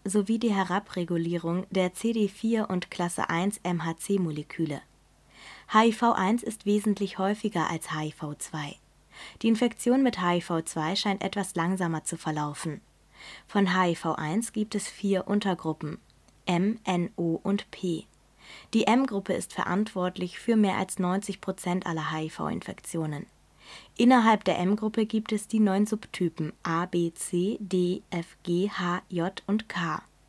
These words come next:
Der Subtyp B kommt vor allem in Nordamerika und Europa vor,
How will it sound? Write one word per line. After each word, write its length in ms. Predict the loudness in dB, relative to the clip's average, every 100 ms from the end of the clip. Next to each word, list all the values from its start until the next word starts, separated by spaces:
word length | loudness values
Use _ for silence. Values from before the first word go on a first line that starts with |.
| _ _ _ 2
Der 140 | 4
Subtyp 480 | 4 2 0 -2 0
B 300 | 0 2 0
kommt 300 | 0 0 0
vor 240 | 0 -2 2
allem 240 | 2 2
in 160 | 2 2
Nordamerika 720 | 0 0 0 0 0 0 0
und 100 | 0
Europa 420 | 0 -2 -2 -2
vor, 360 | -2 -4 -8